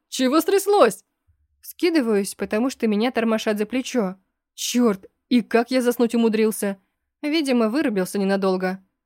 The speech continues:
«Тише ты!» шеплю на Егора. «Ребёнок спит». «Какой ко всем чертям ребёнок, Марат?»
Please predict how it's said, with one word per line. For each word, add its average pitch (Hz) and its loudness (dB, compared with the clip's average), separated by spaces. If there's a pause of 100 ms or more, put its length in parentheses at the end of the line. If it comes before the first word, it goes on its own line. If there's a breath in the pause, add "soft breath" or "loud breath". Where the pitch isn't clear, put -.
(300)
«Тише 226 -2
ты!» 190 -4 (300)
шеплю 196 -2
на 196 2
Егора. 202 0 (380)
«Ребёнок 226 4
спит». - -8 (600)
«Какой 247 4
ко 220 4
всем 247 4
чертям 226 4
ребёнок, 254 4
Марат?» 226 4